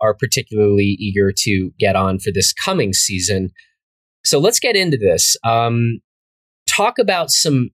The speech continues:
notable trends that you saw as we were putting our guide together on the snowboard side of things.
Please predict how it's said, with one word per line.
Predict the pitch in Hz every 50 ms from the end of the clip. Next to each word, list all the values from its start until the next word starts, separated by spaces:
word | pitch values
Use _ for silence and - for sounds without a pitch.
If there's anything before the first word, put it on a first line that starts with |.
| _ -
notable | 120 120 127 135 143 147 151 151 135 135 131 131 120 - - _ -
trends | - - - - 135 120 113 107 98 92 87 85 - - - -
that | - 107 98 73
you | 113 131 147 160 156
saw | - - - - 107 107 104 101 101 101 101 101 _ _ _ _ _ _ _
as | 113 107 104 110
we | 110 107
were | 104 101
putting | - - 120 107 107 104 101
our | 101 98
guide | 92 104 104 101 101 101 92
together | - - 95 - 101 98 95 101 98 95 95 101 - _ _ _ _ _
on | - 90 95
the | 113
snowboard | 127 - - - 170 180 175 151 123 104 98 90 85 -
side | - - 104 92 87 82
of | 82 - -
things. | - - - - - - - - -